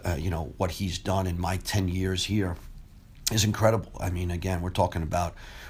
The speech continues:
well over two million dollars in, in giving. Uh, you know,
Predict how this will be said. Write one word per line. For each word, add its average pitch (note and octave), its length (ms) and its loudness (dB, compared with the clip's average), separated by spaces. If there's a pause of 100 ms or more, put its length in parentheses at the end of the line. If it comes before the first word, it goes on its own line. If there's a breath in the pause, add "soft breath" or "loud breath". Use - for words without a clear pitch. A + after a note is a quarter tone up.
well G2 560 4
over F2+ 360 2
two A2+ 220 4
million F#2 400 4
dollars F2 680 2
in, E2+ 320 2
in F2 200 0
giving. F2+ 480 0 (300 soft breath)
Uh, D#2+ 520 0
you G2 100 0
know, F#2 220 -2